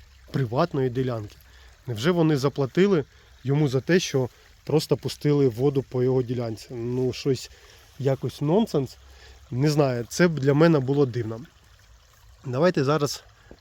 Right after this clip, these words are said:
мабуть, по багнюці я не піду. Е, підемо по полю, і там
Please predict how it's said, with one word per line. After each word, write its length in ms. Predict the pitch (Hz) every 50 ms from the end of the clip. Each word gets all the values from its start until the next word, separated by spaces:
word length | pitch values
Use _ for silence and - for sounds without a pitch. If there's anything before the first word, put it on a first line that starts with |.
| - -
мабуть, 400 | 131 127 117 135 143 127 - - - _ _ _ _ _ _ _ _ _ _ _ _ - _ _ _
по 100 | - 143
багнюці 540 | 123 117 147 131 135 147 147 139 - - 143
я 120 | 139 143 139
не 120 | 143 143
піду. 380 | - - 180 165 208 269 294 294 - - _ _ - _ - 359
Е, 420 | 175 131 127 123 123 123 120 120 131 - _ -
підемо 320 | 160 143 127 143 147 139
по 140 | - - 156
полю, 400 | - - 277 277 247 208 160 - _ -
і 160 | 202 185 180
там 380 | - - 156 143 135 123 110